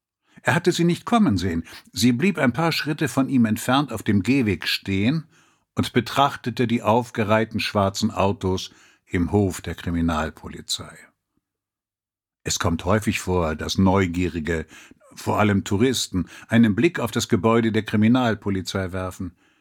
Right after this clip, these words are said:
Die Frau ging zum Portal und musterte den Polizisten von Kopf bis Fuß. Dann machte sie kehrt und verschwand in Richtung Pont-Neuf.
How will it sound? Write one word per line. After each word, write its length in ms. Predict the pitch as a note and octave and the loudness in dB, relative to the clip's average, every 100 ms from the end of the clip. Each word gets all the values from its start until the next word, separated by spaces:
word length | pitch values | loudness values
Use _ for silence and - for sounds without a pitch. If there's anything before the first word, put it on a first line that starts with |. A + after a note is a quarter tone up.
| _ _ _ _ _ - | _ _ _ _ _ -2
Die 80 | |
Frau 300 | - D3 D#3+ | 0 2 2
ging 240 | C#3 F3 - | 2 -2 0
zum 240 | E3+ C#3 | 0 0
Portal 800 | B2 A#2+ - G2+ G2 C3 F3+ E3+ _ _ _ _ | 0 -2 -2 -6 -4 -4 -4 -8 _ _ _ _
und 220 | - G2+ A#2+ | -2 2 2
musterte 480 | F3 - E3 B2+ | 2 0 -2 0
den 140 | C#3 B2 | 0 2
Polizisten 640 | A#2+ A2 - D3 - A2+ | 2 0 -2 -4 -4 -6
von 240 | - A2+ | -2 -2
Kopf 320 | - D#3+ - - | 0 -4 -6 -6
bis 240 | B2 - | -2 -2
Fuß. 560 | - F#3+ C#3+ G#2 - _ _ _ _ _ _ - | -4 -4 -2 -2 -6 _ _ _ _ _ _ -4
Dann 280 | F2+ E2+ E2 | 0 2 2
machte 380 | E2+ - - F2+ | 0 -2 -6 -4
sie 220 | E2+ D#2 | -4 -4
kehrt 520 | - C#3 F#3 - - _ _ _ _ _ - | 2 2 2 -6 -20 _ _ _ _ _ -2
und 180 | F#3+ | 0
verschwand 760 | F#3 F3 - C#3+ D#2+ C#2+ - - _ | 2 0 2 0 0 -6 -12 -20 _
in 200 | - G2+ | 2 2
Richtung 420 | F#2 G2 - F#2+ - | 4 2 0 -2 0
Pont-Neuf. 680 | F#2+ F2 D#2+ - - - | 0 0 -2 -8 -18 -20